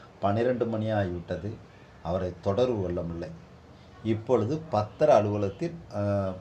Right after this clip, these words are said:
பதியறதுக்கு டைம் ஆயிடுச்சு. வாங்க போலான்ட்டு ஆவண எழுத்தாளர் கூப்பிடுகிறார். மனதுக்கு ரொம்ப கஷ்டமாயிருச்சு அந்த இடத்துல. "என்னடா ஒரு சாட்சி வராம விட்டுட்டாரே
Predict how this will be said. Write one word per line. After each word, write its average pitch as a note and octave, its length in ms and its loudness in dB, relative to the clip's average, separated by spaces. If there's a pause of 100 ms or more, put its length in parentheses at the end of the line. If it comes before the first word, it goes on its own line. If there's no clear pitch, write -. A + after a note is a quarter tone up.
(100)
பதியறதுக்கு A#2 640 2
டைம் G#2 260 4
ஆயிடுச்சு. F2+ 400 -4 (120)
வாங்க B2 420 4
போலான்ட்டு G#2+ 480 4 (240)
ஆவண A#2+ 380 8
எழுத்தாளர் G2+ 640 0
கூப்பிடுகிறார். F#2 540 -4 (1000)
மனதுக்கு D3 640 2
ரொம்ப A3 260 8
கஷ்டமாயிருச்சு C#3+ 760 4
அந்த F2+ 280 0
இடத்துல. - 260 -2 (1600)
"என்னடா F#3+ 340 6
ஒரு C#3 240 2
சாட்சி F#3 520 0
வராம D#3+ 440 8
விட்டுட்டாரே A2 580 4